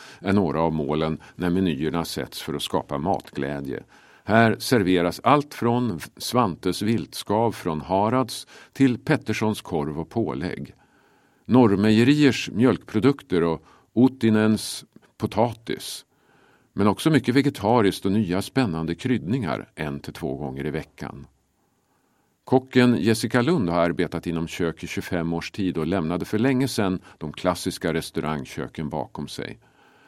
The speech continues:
"Det är så roligt att laga mat till barn", säger hon, "och det är bra att börja tidigt med nya smaker. Kikärtsbiffar till exempel äter de jättebra av. Jag tycker de är väldigt duktiga på att äta här",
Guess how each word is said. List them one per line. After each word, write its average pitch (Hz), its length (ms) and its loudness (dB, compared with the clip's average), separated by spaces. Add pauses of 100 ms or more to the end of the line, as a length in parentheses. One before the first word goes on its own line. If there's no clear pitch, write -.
(140)
"Det 104 100 4
är 120 40 4
så 175 160 6
roligt 151 480 4
att 123 80 4
laga 107 220 6
mat 107 300 2
till 95 120 -2
barn", 67 460 0
säger 67 340 -8
hon, 53 260 -10
"och - 300 -10
det 110 80 6
är 117 40 4
bra 143 320 4
att - 120 -2
börja 92 380 2
tidigt 123 480 0
med 92 120 -2
nya 85 300 -2
smaker. 82 680 -4 (520)
Kikärtsbiffar 107 920 0
till 98 160 -4
exempel 82 440 -4
äter 78 300 -6
de 85 140 -4
jättebra 120 540 -2
av. 73 320 -4 (380)
Jag 92 140 -6
tycker 151 200 0
de 127 100 6
är 104 60 4
väldigt 110 340 0
duktiga 151 400 2
på 101 160 -2
att 76 80 2
äta 85 300 -2
här", 73 300 -4